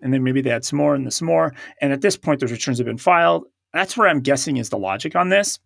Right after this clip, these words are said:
It's not really clear. But to process those, considering it's less than a penny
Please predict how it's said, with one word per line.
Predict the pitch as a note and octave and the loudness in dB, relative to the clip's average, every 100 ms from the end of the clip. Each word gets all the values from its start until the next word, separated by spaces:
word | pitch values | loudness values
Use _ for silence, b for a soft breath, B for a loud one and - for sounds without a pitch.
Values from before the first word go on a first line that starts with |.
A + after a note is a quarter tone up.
| _ | _
It's | - C3 | -8 -6
not | - | -4
really | A2 G#2+ | -4 -4
clear. | - B2 B2+ - B B B - | -2 -2 -2 -6 B B B 4
But | G3+ - - | 6 6 -2
to | D3 | -6
process | - F#3+ C#4+ - F3 - | 2 2 4 2 0 0
those, | B2 A2+ A#2+ C#3 B B - | -2 -2 -2 -4 B B -4
considering | F#3 C4+ D#4 | 0 2 2
it's | A3 D#3+ | 2 2
less | E3+ F#3+ | 2 2
than | - C#3 | 2 0
a | |
penny | B2 - B3 C#3 - | -2 2 2 2 -2